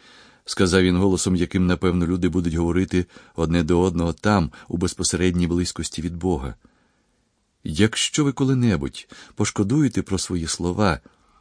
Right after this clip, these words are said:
і про те, що ви зараз зробили, тоді згадайте, будь ласка, що я вас простив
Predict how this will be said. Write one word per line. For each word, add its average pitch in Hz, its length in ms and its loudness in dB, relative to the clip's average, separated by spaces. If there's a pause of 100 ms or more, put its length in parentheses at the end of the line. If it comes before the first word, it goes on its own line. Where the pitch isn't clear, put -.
(260)
і 110 200 4
про 92 160 -2
те, 117 160 -2
що 101 280 -4
ви 90 140 0
зараз 90 320 0
зробили, 76 640 -2 (1000)
тоді 82 220 2
згадайте, 107 420 0
будь 101 200 -2
ласка, 85 380 -2 (720)
що - 200 -6
я 120 140 -2
вас 113 180 -4
простив 73 680 -8